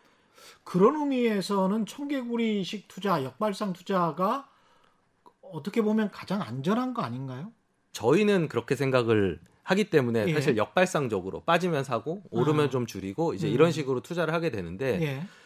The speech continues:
Speaker 2: 빠지는 종목이 다시 오를 때까지 기다리는, 기다려야
Speaker 1: 그
Speaker 2: 하는
Speaker 1: 기간이.
Speaker 2: 어떤 인내,
Speaker 1: 예.
Speaker 2: 그리고 삼월 달 생각해 보시면
Speaker 1: 예.
Speaker 2: 한참 빠지는 종목을 살 수 있는 용기는
Speaker 1: 그렇죠.
Speaker 2: 결국은 그 기업을 잘 알아야 돼요.
Speaker 1: 알아요.
Speaker 2: 최소한 위해서 안 망한다.
Speaker 1: 예.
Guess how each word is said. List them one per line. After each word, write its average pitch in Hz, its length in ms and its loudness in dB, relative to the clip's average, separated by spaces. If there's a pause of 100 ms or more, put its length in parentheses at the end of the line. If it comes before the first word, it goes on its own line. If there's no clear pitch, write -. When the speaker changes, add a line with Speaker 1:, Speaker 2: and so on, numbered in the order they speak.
(720)
Speaker 2:
빠지는 240 400 2
종목이 143 440 2
다시 127 260 -2
오를 127 240 0
때까지 117 480 -2
기다리는, 113 760 -2
기다려야 135 380 4
Speaker 1:
그 120 60 2
Speaker 2:
하는 120 200 0
Speaker 1:
기간이. 170 260 6
Speaker 2:
어떤 120 160 -2
인내, 120 380 -2 (200)
Speaker 1:
예. 143 300 -6
Speaker 2:
그리고 156 520 -2 (180)
삼월 202 300 0
달 170 140 6
생각해 156 260 2
보시면 120 400 -4
Speaker 1:
예. 139 180 -6 (160)
Speaker 2:
한참 254 400 0
빠지는 202 400 2
종목을 135 460 0
살 202 160 0
수 196 180 -2
있는 127 500 0
용기는 120 600 0
Speaker 1:
그렇죠. 156 460 0 (140)
Speaker 2:
결국은 185 480 2
그 147 160 -4
기업을 123 500 2
잘 98 460 -2
알아야 127 300 4
돼요. 175 160 6
Speaker 1:
알아요. 165 100 4
Speaker 2:
최소한 170 320 4
위해서 107 180 -2
안 98 140 -2
망한다. 135 400 2
Speaker 1:
예. 240 80 -10